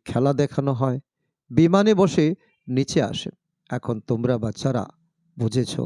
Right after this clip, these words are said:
অবতার ইত্যাদি যা কিছু দেখানো হয়েছে সেসব হলো ভুল। এখন তোমরা বুঝেছ আমরা আত্মারা আসলে কোথাকার নিবাসী, কিভাবে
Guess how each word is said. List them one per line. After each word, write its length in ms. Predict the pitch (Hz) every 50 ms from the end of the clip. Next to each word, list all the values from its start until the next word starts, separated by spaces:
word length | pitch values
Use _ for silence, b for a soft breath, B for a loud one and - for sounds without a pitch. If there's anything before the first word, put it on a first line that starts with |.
| - - _ _ _ _ _ _ _ -
অবতার 460 | 135 139 135 170 156 - 175 175 175
ইত্যাদি 640 | - - 139 120 - - 151 143 131 143 147 - - -
যা 220 | - 104 120 110 107
কিছু 300 | - 147 135 - - 165
দেখানো 400 | 151 147 - - 135 120 120 107
হয়েছে 480 | 87 117 117 113 120 - - 120 120 - b b b b b -
সেসব 360 | - - 120 - - 175 147
হলো 240 | - - 123 110 101
ভুল। 440 | - - - 123 120 - - 226 - _ _ _ _ _ _ _ _ _ _ _ _ _ _ _ _ _
এখন 360 | - 156 - - - 262 254 220
তোমরা 240 | - 196 151 139
বুঝেছ 440 | 127 113 110 95 107 104 - - - 123 127 131 143 b b b b b b b
আমরা 340 | - 120 117 113 113 117 117
আত্মারা 560 | 113 107 107 - - 139 151 139 123 101 113 131 b b b b b -
আসলে 380 | 123 127 - - 147 143 147
কোথাকার 640 | - - - 113 - 110 127 127 - 151 147 131 110
নিবাসী, 440 | 107 107 107 - - - - - - _ _ _ _ _ _ _ _ _ _ _
কিভাবে 520 | - 190 202 185 214 240 196 156 156 170